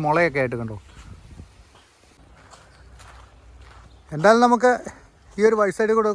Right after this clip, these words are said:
കുറച്ചുകൂടെ മുന്നോട്ട് പോയിട്ട് വരാം അല്ലേ. ഒരു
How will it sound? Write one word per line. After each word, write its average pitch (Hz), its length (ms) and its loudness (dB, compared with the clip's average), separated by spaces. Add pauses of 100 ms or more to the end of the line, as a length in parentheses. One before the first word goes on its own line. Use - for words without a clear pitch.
കുറച്ചുകൂടെ 208 360 -4
മുന്നോട്ട് 190 360 0
പോയിട്ട് 156 180 -6
വരാം 120 140 -8
അല്ലേ. 117 120 -10 (3250)
ഒരു 156 140 0